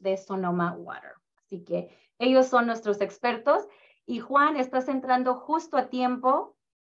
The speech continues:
para dar la bienvenida a nuestro panel y a nuestro primer invitado.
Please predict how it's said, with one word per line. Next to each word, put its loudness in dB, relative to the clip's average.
para 4
dar 4
la 0
bienvenida 0
a -2
nuestro -4
panel 4
y 6
a 6
nuestro -6
primer 2
invitado. 4